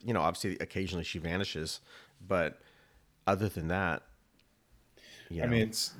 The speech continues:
Speaker 2: it's, it's not going bad. So, I
Speaker 1: Yeah.
Speaker 2: mean, it's one of those things, like, sometimes I feel like a relationship just goes on because you're like, "Well, nothing bad happened, so I guess we'll see where this goes."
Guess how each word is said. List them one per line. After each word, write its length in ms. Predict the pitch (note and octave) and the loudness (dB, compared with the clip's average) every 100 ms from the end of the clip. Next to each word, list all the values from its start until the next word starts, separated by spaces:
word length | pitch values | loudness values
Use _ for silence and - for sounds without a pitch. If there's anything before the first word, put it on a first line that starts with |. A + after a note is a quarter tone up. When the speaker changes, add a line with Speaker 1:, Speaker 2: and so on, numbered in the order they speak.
| B2+ | -8
Speaker 2:
it's, 360 | - - - - - _ _ | -4 -4 -6 -12 -20 _ _
it's 240 | - - - | -12 -8 0
not 180 | A#2+ A2+ | 2 6
going 320 | A2+ G#2+ F#2 | 6 4 0
bad. 640 | E2+ G#2 B2+ A2+ A2+ A#2 - | 4 6 8 8 6 0 -14
So, 420 | - - F#2+ F2+ F2+ | -10 -4 -2 -2 -2
I 60 | - | 2
Speaker 1:
Yeah. 160 | F4 | 2
Speaker 2:
mean, 80 | - | 2
it's 240 | - - - | -2 -12 -4
one 120 | G#2+ G#2+ | -2 0
of 40 | |
those 200 | G#2 - | -2 0
things, 300 | G#2+ G#2+ G#2+ | 2 2 2
like, 320 | G2+ F2+ - _ _ _ _ _ _ - | 2 2 -4 _ _ _ _ _ _ -4
sometimes 500 | - B2 D3+ C#3 B2 | 0 2 2 2 2
I 40 | |
feel 180 | A#2+ B2+ | 4 4
like 140 | B2 | 6
a 60 | A2+ | 6
relationship 460 | A2+ A#2 A#2 A#2 A2 | 6 6 4 0 0
just 200 | A2 - | -2 8
goes 240 | A2 A2 | 8 8
on 400 | A2 A2 G#2 F2+ G2+ | 4 4 2 -4 -8
because 400 | G#2 G#2 G2+ F#2+ | -2 0 0 2
you're 120 | G2+ | 4
like, 200 | G2 F2 - _ _ _ _ _ _ - | 4 2 -4 _ _ _ _ _ _ 2
"Well, 380 | F3+ F#3 F3 D#3 | 8 8 6 2
nothing 300 | D#3+ E3+ C3 | 2 4 8
bad 240 | B2+ C#3+ | 8 10
happened, 440 | B2+ A2 A#2+ B2+ A#2+ | 10 8 6 2 4
so 380 | A#2 A2 G#2+ - _ - | 8 8 6 -2 _ -14
I 60 | A2 | -4
guess 220 | A#2 A#2 | -2 0
we'll 140 | A2+ | -2
see 240 | A2+ - A#2 | -2 0 4
where 100 | A2+ | 4
this 140 | A2 | 2
goes." 480 | - A2 G2 G2 | 6 6 6 -2